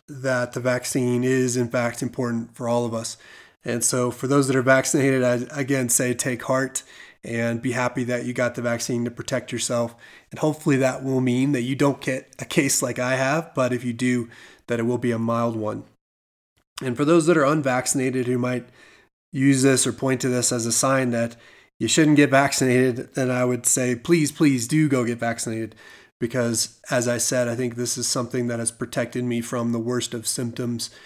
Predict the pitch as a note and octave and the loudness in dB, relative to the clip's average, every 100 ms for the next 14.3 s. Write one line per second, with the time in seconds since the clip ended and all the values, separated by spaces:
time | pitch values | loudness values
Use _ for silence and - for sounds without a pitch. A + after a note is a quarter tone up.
0 | - _ A#2 A2+ A2+ A2+ A#2 A#2 - - | -20 _ -8 -6 -4 -4 -4 -2 -4 -4
1 | - - - _ _ - C3+ B2 D#3+ E3 | -10 -20 -20 _ _ -2 2 6 6 6
2 | C#3+ B2+ B2 A#2+ B2 B2 - A#2+ A#2 A#2 | 2 2 2 2 2 0 -2 -2 0 0
3 | A#2 A2+ A2+ A2 - - A2+ G#2+ - C3 | 0 -2 -4 -6 -10 -4 -2 -4 -4 -2
4 | C3+ A#2+ A2 G#2+ A2+ A2 A2+ - C4+ F#3 | 0 -2 -4 -8 -8 -4 -4 -6 -8 -6
5 | A#2 A2+ A#2+ A#2 A#2+ A#2 A#2 - C3+ B2+ | -4 -4 -4 -2 -2 -2 -6 -8 -4 -4
6 | - B2 B2 A#2+ A#2 A#2+ A2+ A2+ A#2 A2+ | -4 -4 -2 -2 -4 -6 -6 -6 -6 -4
7 | - C3 B2 A#2+ - - - _ - B2 | -4 -2 -2 -4 -8 -20 -20 _ -8 -2
8 | C3 A#2+ B2+ C3+ C3 B2+ B2 B2 B2+ A#2+ | 0 2 0 2 2 2 0 0 0 -2
9 | - B2+ A#2+ - B2 B2 A#2+ A#2 - - | -2 -2 0 0 2 2 2 -2 -10 -20
10 | - _ - B2 A#2 A#2 A#2+ B2 D3+ C3+ | -20 _ -10 -4 -2 0 0 0 2 2
11 | B2+ B2 B2 A#2+ A#2+ - C3 B2+ B2 A#2+ | 2 4 2 0 -4 0 0 2 0 0
12 | B2 A#2 A#2 C3 A#2+ B2 A#2 A#2 A#2 A#2+ | -2 0 -2 -2 -2 -4 -2 -2 -2 -4
13 | A#2+ B2 A#2+ A2+ - A#2+ A#2 B2+ A#2 B2 | -4 -6 -4 -4 -2 -4 -2 -4 -4 0
14 | B2 A#2 | 0 0